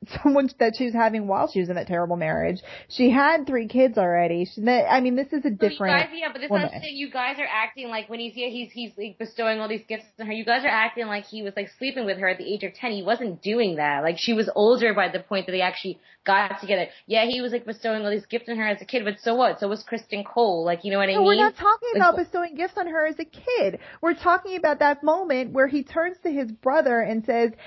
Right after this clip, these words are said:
Speaker 1: "Yeah, I did teach her how to do all this. I did take her to every whorehouse in the city. I did do all this.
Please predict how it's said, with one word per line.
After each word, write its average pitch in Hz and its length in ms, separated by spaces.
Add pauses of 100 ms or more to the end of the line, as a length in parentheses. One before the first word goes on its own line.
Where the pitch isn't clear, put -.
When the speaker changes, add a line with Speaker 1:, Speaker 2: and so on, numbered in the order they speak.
(120)
Speaker 1:
"Yeah, 240 600
I 262 180
did 294 340
teach 254 220
her 240 80
how 208 180
to 196 80
do 190 180
all 180 100
this. 180 260
I 240 260 (220)
did 269 280 (140)
take 226 220
her 220 140
to 208 80
every 196 220
whorehouse 196 580
in 185 120
the 185 160
city. 160 380 (220)
I 233 160
did 233 340
do 262 220
all 233 240
this. 202 180